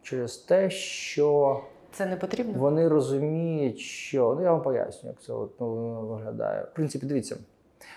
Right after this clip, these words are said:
Speaker 1: е, наша країна ніколи, ну, от з мом-,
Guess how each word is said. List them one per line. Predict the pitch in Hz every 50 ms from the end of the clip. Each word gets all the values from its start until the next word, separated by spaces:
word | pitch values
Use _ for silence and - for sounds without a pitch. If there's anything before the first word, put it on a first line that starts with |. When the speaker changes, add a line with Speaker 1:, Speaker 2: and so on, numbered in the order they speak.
| - - _ _ _ _ -
Speaker 1:
е, | 120 120 120 117
наша | 120 127 139 160 175 196 190 190 - - 170 156 151 143 -
країна | - - - 139 135 143 170 214 240 214 165 127 - - - - - - _ _ _ -
ніколи, | 127 135 147 165 170 160 165 - - - 175 170 156 135 117 98 87 80 - - - - - _ -
ну, | 185 151
от | - -
з | - - - - -
мом-, | 113 107 104 104 101 104 101 101 98 107 110